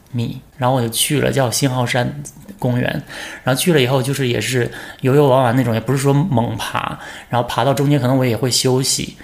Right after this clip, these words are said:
然后吹吹风啊，拍拍照啊，我还录了 vlog 什么的。然后下了山以后，我就开始觉得有一点点虚了，呃，我就打车，打车回家的时候，我就觉得好像有一点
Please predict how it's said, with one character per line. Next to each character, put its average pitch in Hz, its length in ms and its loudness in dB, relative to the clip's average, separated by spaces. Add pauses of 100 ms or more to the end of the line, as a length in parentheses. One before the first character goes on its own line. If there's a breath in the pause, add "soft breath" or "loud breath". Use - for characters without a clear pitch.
(220 loud breath)
然 123 140 -2
后 123 40 -2
吹 131 180 -4
吹 131 120 2
风 131 260 0
啊， 117 200 0
拍 - 180 -2
拍 127 140 0
照 131 220 0
啊， 113 100 4
我 107 100 2
还 107 60 2
录 135 240 2
了 117 260 2
vlog 120 320 2
什 107 160 -4
么 113 80 -6
的。 117 80 -2 (600)
然 127 120 -2
后 - 20 0
下 151 180 2
了 135 100 2
山 139 180 2
以 123 80 2
后， 127 160 0
我 117 80 2
就 113 120 -2
开 127 160 -4
始 120 100 -2
觉 110 160 -4
得 123 80 0
有 123 160 -2
一 143 60 0
点 120 140 0
点 120 180 2
虚 123 460 -2
了， - 220 -2 (540 loud breath)
呃， 120 180 0
我 117 100 2
就 131 140 0
打 110 200 -2
车， 127 460 -2 (380 loud breath)
打 113 140 -4
车 160 420 4 (240)
回 131 200 0
家 143 240 2
的 135 100 2
时 - 100 -2
候， 123 60 2
我 120 100 2
就 123 120 0
觉 117 180 0
得 117 100 2
好 113 160 -2
像 127 100 0
有 120 140 0
一 120 60 -2
点 120 120 0